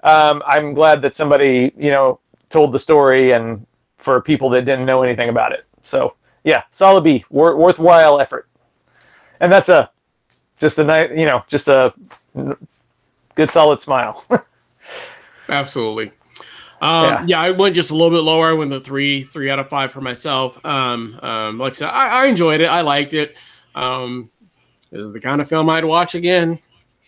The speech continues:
Speaker 2: <laughs> You know what I mean? I don't know.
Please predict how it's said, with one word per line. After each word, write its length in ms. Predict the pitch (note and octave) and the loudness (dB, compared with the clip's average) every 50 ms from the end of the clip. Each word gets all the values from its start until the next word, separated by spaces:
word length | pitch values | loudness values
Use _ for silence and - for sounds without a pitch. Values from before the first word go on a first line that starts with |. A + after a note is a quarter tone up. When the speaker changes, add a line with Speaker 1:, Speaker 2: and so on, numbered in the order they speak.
| _ _ _ _ - | _ _ _ _ -2
Speaker 2:
<laughs> 80 | - - - - - - - - | -2 -2 -2 -6 -14 -16 -12 -10
You 360 | G3 - - - A#3+ - D3+ | -10 -10 -6 -6 -6 -6 -4
know 80 | D#3+ | -6
what 100 | C#3+ C3 | -8 -8
I 60 | C3 C3 | -8 -8
mean? 180 | C3+ C#3 C3+ C3+ - - - D3+ C#3 - | -6 -8 -8 -8 -12 -12 -12 -10 -8 -6
I 100 | C#3+ C#3 | -4 -2
don't 140 | C3 B2+ | -2 -2
know. 180 | B2 A#2 A2 G#2 | -2 -2 -2 -4